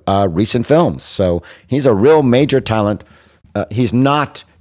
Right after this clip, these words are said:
doing what Hayao Miyazaki did, but he is certainly the standard bearer for animation in Japan coming forward. Below that is Ticket to Paradise, Julia Roberts and George Clooney. They made another thirteen million dollars. That movie's at a hundred and fifty million dollars worldwide.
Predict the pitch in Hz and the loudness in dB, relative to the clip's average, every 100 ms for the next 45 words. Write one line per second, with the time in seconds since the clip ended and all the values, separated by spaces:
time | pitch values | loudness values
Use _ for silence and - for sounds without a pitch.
0 | - 147 135 117 107 117 110 107 101 95 | -2 0 2 2 2 2 2 2 2 2
1 | 139 143 107 101 95 101 104 110 - 147 | 2 0 0 0 0 0 0 -2 2 2
2 | 156 104 90 85 - - 85 104 101 95 | 2 0 -2 -4 -10 -14 -4 -2 -2 -4
3 | 87 - 135 123 104 95 95 87 92 92 | -4 -2 0 2 0 2 2 2 0 2
4 | 98 92 95 98 87 - 151 131 101 95 | 2 0 0 -2 -2 0 0 0 -2 -2
5 | 87 85 - 82 82 - 53 85 - _ | -2 -2 -2 -2 -4 -6 -10 -12 -16 _
6 | _ _ _ _ _ _ _ _ _ - | _ _ _ _ _ _ _ _ _ 0
7 | 117 117 120 107 - - 101 - 120 120 | 2 4 4 2 0 -2 -2 -2 2 2
8 | 120 127 147 - 107 92 87 90 95 101 | 2 0 -2 -2 0 2 2 2 2 0
9 | 85 82 95 92 - 113 113 131 - - | -2 0 0 0 -2 0 2 0 -4 -6
10 | 98 104 98 95 110 107 92 - 120 - | -2 0 2 2 2 2 0 0 0 0
11 | 110 107 101 98 101 101 104 - 123 160 | 0 2 2 2 2 2 2 0 0 0
12 | 151 123 104 95 127 120 104 101 - 156 | 2 2 0 0 0 0 0 -2 0 -2
13 | - 95 90 87 87 85 87 78 90 87 | 0 0 0 0 2 0 0 -2 0 0
14 | 78 82 64 64 | 0 0 -2 -6